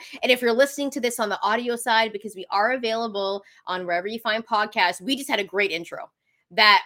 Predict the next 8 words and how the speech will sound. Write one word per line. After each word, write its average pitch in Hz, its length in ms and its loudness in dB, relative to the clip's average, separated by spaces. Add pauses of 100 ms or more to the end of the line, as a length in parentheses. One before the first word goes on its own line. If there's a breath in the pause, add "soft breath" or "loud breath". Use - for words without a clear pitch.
probably 370 880 6 (520 soft breath)
will 247 260 2
only 330 380 8
be 370 140 6
heard 285 340 6
by 262 100 6
people 262 300 -2
that, 214 380 2